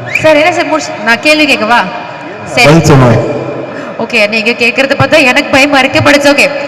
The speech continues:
Speaker 1: இந்த படத்தை தியேட்டர்ல இருந்து பார்த்துட்டு வெளியில வரப்போ ஆடியன்ஸ் எந்த மாதிரி ஒரு ஃபீல்ல வரணும்னு நீங்க எதிர்பார்க்கறீங்க?
Speaker 2: இல்ல, ஒரு, ஆக்சுவலா இந்த படம் கமிட் பண்ணும் போது வெட்னஸ்டே வந்தாரு. இர்ஃபான் மாலிக்கும் டைரக்டரும் வந்து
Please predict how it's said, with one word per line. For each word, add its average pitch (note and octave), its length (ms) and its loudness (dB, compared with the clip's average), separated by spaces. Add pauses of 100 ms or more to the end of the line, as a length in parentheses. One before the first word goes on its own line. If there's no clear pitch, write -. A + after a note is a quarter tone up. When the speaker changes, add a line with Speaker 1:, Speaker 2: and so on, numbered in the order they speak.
(380)
Speaker 1:
இந்த G4+ 220 0
படத்தை F4+ 360 2
தியேட்டர்ல D#4+ 560 2
இருந்து D4 240 2
பார்த்துட்டு B3+ 340 0
வெளியில B3 400 2 (120)
வரப்போ A3+ 240 2 (160)
ஆடியன்ஸ் B3 260 -2
எந்த A#3 280 0
மாதிரி C#4 240 4
ஒரு C4 100 2
ஃபீல்ல C4 460 -2
வரணும்னு A3+ 280 2
நீங்க G#3+ 220 -2
எதிர்பார்க்கறீங்க? F3+ 680 -2 (720)
Speaker 2:
இல்ல, - 200 -2
ஒரு, D#3 160 2 (460)
ஆக்சுவலா E3 400 2
இந்த D#3 200 4
படம் - 340 4
கமிட் D#3 340 2
பண்ணும் C#3+ 340 2
போது C#3 240 2 (720)
வெட்னஸ்டே F#3 460 4
வந்தாரு. C3+ 380 4 (480)
இர்ஃபான் D3+ 440 2
மாலிக்கும் B2+ 800 2 (680)
டைரக்டரும் C#3+ 540 4
வந்து C3 540 4